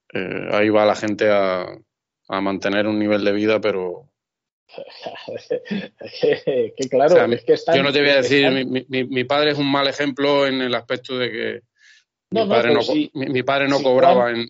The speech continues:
Speaker 1: en, en la,
Speaker 2: Claro.
Speaker 1: en la, en la asociación porque, porque, aparte, cuando ellos crearon, eh, la asociación, ya te digo yo que mi padre no lo hacía por él porque él no, <laughs> él no era de los que tenía problemas.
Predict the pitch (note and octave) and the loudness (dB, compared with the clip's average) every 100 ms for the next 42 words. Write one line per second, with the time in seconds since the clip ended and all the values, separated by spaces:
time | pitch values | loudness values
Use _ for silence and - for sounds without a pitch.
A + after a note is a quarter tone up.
0 | - B2 - C3 A#2 A#2 A2+ D#3+ C#3 A#2 | -6 -6 -4 -4 -2 2 4 4 2 -2
1 | A2+ A2 A2 A2 B2 A#2+ A2+ A2+ A2 C3 | -2 -2 -2 -2 -2 -2 -2 -4 -4 -2
2 | B2 B2 - G#2+ G#2 - G2 - G2 - | -2 -4 -4 -4 -6 -10 -16 -14 -18 -12
3 | - C3 A#2+ A#2 - - _ _ - B2 | -4 -4 0 -2 -2 -14 _ _ -4 -2
4 | A#2 A2+ B2+ C#3+ - C3+ C3 C3 B2 A#2 | 0 0 2 2 0 -2 0 0 0 -2
5 | A#2 A2+ - _ G2+ G2 G#2+ A2+ A2+ A2+ | -4 -8 -14 _ -16 -14 -6 -6 -4 -4
6 | A2 B2+ C3+ C3 _ _ _ - A#2+ B2+ | -2 0 -2 -4 _ _ _ -4 0 2
7 | B2+ C3+ D3+ C#3 B2 C3 C3+ C3 C3 A#2+ | 2 2 0 0 0 0 0 2 0 0
8 | B2+ A#2 A2 A#2+ C3+ - A2+ - G2+ G2+ | -2 -2 0 -2 -4 -6 -8 -6 -6 -6
9 | G2 F#2+ _ _ _ - B2+ C3 C3+ B2+ | -8 -12 _ _ _ -6 -2 0 -2 -4
10 | - C#3+ C#3+ C#3 C3+ B2+ B2 A2+ B2+ A#2+ | -6 -4 0 0 0 0 0 -2 -4 -2
11 | A#2 G#2 A2+ A2+ F#2+ | -4 -4 -4 -4 -8